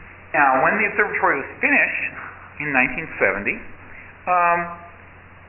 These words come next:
we have the first set of telescopes. There have been three sets of telescopes in the dome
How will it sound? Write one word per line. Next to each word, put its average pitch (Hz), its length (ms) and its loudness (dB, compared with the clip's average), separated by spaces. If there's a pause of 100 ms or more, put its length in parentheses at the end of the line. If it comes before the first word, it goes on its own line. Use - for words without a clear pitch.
(320)
we 175 80 2
have 165 240 2
the 160 120 0 (120)
first 185 320 4 (160)
set 127 160 2
of 147 160 -2
telescopes. 202 400 -2
There 147 160 2
have 170 80 0
been - 160 -8
three 254 160 0 (160)
sets 226 160 -2
of - 160 -12
telescopes 196 560 0
in 110 80 -6
the 104 80 -6
dome 107 240 2